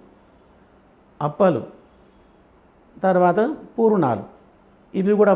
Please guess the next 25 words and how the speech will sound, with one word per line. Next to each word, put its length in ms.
బ్రాహ్మణునికి 500
దానం 260
చేసి, 260
స్వయం 380
పాకంతో, 420
స్వయం 320
పాకం 320
అంటే 180
పప్పు, 280
బియ్యం, 340
నూనె, 400
నెయ్యి, 300
ఇవన్నీ 360
కూడా 220
సమకూర్చి 520
బ్రాహ్మణునికి 680
దానం 320
చేసి, 240
ఎవరికి 400
బ్రాహ్మణునికి 640
గణేశుని 560
యొక్క 160
వ్రతము 420
చేసి, 360
ఆ 120